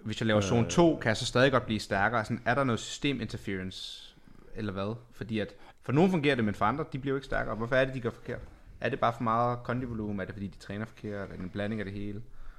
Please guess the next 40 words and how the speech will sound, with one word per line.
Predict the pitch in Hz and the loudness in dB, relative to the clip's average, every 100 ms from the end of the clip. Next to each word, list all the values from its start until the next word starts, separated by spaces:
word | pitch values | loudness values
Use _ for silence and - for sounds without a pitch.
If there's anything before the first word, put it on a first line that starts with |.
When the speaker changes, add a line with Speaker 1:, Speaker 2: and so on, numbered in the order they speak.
| - - - 113 | -14 -14 -2 4
Speaker 2:
Ja, | 110 | 4
det | 104 95 | 6 4
er | |
nok, | 95 98 110 | 4 2 0
øh, | 104 95 95 | 0 2 2
helt | 117 - | 2 2
klart | 101 | 2
en | 98 | 2
blanding | 95 90 101 | 0 0 0
af | 92 | 0
mange | 87 92 | 0 0
forskellige | - - 90 135 | -2 -2 -2 4
<laughs> | - | 6
ting, | 101 | 6
kunne | 92 | 6
jeg | 87 | 2
forestille | 87 - 87 | 6 6 6
mig. | 87 90 | 0 -2
Forskellige | 98 - 107 98 | 0 2 2 2
fra | 98 | 0
person | 92 - 92 | -2 -2 -4
til | - | -4
person. | 95 - 90 82 - - | -6 -6 -6 -8 -12 -10
Så | - 90 - | -8 -6 0
jeg, | 90 85 82 69 | 2 4 2 -2
øh, | 67 107 104 | -6 -8 -6
har | 92 | -6
ikke | 90 104 | -2 -2
mødt | 98 | 0
nogen, | 95 98 | 0 0
der | 90 | -2
er | |
sådan | - 92 | -4 -4
helt | 101 76 | -4 -2
ens | 90 - - | -4 -4 -6
endnu. | 87 95 | -6 -6
Jeg | - 110 | 0 2
har | 117 | 4
bare | 101 104 | 6 4
ligesom | 98 98 | 2 0